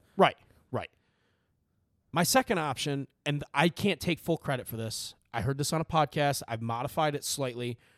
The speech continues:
Someone had this idea back in the eighties, and it got shot down pretty quickly. I think the Chiefs scored in seven plays yesterday.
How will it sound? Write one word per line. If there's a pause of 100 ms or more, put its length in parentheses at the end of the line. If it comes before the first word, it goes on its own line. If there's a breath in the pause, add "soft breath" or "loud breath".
(100)
Someone
had
this
idea
back
in
the
eighties,
and
it
got
shot
down
pretty
quickly. (1300)
I
think
the
Chiefs
scored
in
seven
plays
yesterday.